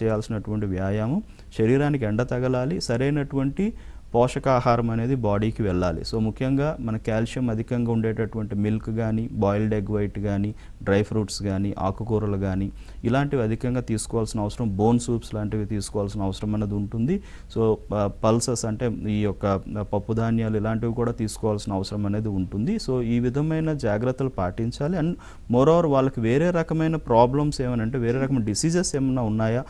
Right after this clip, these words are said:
దానికి రిలేటెడ్గా ఎటువంటి డైట్ తీసుకోవాలనేది కూడాను ఆ యొక్క పరిస్థితిని బట్టి ఎక్స్‌ప్లెయిన్ చేయడం జరుగుతూ ఉంటుంది.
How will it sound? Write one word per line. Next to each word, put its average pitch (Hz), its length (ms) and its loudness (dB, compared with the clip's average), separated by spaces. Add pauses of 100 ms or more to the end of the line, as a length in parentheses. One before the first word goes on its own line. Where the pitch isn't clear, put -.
(280)
దానికి 135 340 6
రిలేటెడ్గా 147 480 2
ఎటువంటి 131 380 0
డైట్ 110 300 0
తీసుకోవాలనేది 113 680 -2
కూడాను 165 460 2 (340)
ఆ 107 60 6
యొక్క 117 200 4
పరిస్థితిని 123 520 2
బట్టి 127 280 0
ఎక్స్‌ప్లెయిన్ 123 520 0
చేయడం 117 280 2
జరుగుతూ 104 420 0
ఉంటుంది. 123 440 -2